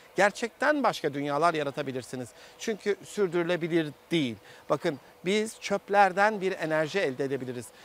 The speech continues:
Enerjide dışa bağımlı bir ülkeyiz. Düşünebiliyor musunuz? Belki de hiçbiriniz bilmiyordunuz. Buradaki çöplerden çıkan metan gazından belki seralar kurulacak ve bu seralar bir mahallenin, belki bir bölgenin,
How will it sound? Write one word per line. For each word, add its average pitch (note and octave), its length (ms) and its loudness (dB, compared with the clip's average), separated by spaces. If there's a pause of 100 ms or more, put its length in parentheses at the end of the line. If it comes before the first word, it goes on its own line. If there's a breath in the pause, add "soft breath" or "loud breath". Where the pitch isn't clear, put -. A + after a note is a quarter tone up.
(180 loud breath)
Enerjide F3+ 540 0 (140)
dışa E3 520 0
bağımlı E3+ 500 2
bir D3 100 0
ülkeyiz. C3+ 520 -4 (260 loud breath)
Düşünebiliyor G3 480 -4
musunuz? D#3+ 340 -8
Belki G3+ 240 0
de A#3 60 0
hiçbiriniz G3+ 440 -4
bilmiyordunuz. D#3 580 -4 (260 loud breath)
Buradaki A#3 440 2
çöplerden F3 600 -2
çıkan D#3 380 -4
metan F#3 440 0
gazından D#3+ 560 0 (300 loud breath)
belki E3 300 2
seralar G3+ 520 4
kurulacak C3 500 -4 (260 loud breath)
ve D3+ 100 0
bu G3 100 -4
seralar G3+ 440 2 (260 loud breath)
bir F3+ 300 -2
mahallenin, D#3 560 -2 (300 loud breath)
belki E3 260 2
bir F3 180 -2
bölgenin, D3 500 -2